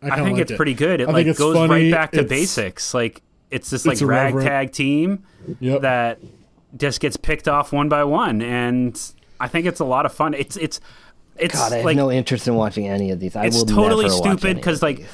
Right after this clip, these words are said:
Speaker 2: the pr-, The Predator is the one where they're
Speaker 3: <laughs>
Speaker 2: like, "Let's talk about why, what the Predator wants, what he's doing, and everything."
Speaker 1: Right,
Speaker 2: And
Speaker 1: which
Speaker 2: all
Speaker 1: feels
Speaker 2: that's just
Speaker 1: very, like,
Speaker 2: so
Speaker 1: studio
Speaker 2: unnecessary.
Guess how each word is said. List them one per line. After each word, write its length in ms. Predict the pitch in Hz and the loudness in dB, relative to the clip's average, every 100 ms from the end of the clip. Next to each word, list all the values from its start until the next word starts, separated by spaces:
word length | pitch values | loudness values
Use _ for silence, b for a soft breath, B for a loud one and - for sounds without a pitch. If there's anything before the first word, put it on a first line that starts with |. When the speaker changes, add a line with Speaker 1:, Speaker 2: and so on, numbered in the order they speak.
| B - | B -4
Speaker 2:
the 80 | |
pr-, 200 | - - 156 | -2 -2 -2
The 280 | 151 175 190 | -2 -2 0
Predator 480 | 202 180 165 156 | -2 -2 -2 0
is 100 | 143 | 0
the 80 | 143 | 0
one 220 | 135 135 139 | 0 0 2
where 120 | 131 | 0
they're 200 | 120 117 | 0 2
Speaker 3:
<laughs> 140 | 113 | 0
Speaker 2:
like, 200 | 107 - b b b b b _ 147 | -2 -6 b b b b b _ -2
"Let's 340 | 151 147 - | -2 -2 -4
talk 240 | 165 147 | -2 0
about 360 | 147 135 127 123 | 0 0 0 -4
why, 420 | 110 123 123 127 | -2 2 2 0
what 280 | 135 143 139 | 0 -2 0
the 60 | 147 | -2
Predator 400 | - 135 123 120 | -2 -2 0 0
wants, 400 | 113 117 110 - | 0 0 -2 -2
what 140 | 120 | 0
he's 160 | 113 98 | 0 -2
doing, 460 | 117 107 104 101 | -2 0 0 -2
and 80 | 98 | -2
everything." 200 | 95 98 | -4 -2
Speaker 1:
Right, 80 | 107 | 0
Speaker 2:
And 80 | - | 2
Speaker 1:
which 80 | 117 | 2
Speaker 2:
all 100 | 123 | 4
Speaker 1:
feels 240 | 160 156 123 | 4 4 4
Speaker 2:
that's 80 | 135 | 2
just 60 | |
Speaker 1:
very, 140 | 127 123 | 2 0
like, 240 | 110 - | -2 -2
Speaker 2:
so 220 | - 143 | -2 2
Speaker 1:
studio 220 | 131 - | 4 4
Speaker 2:
unnecessary. 500 | 151 131 101 98 127 | 4 2 2 0 0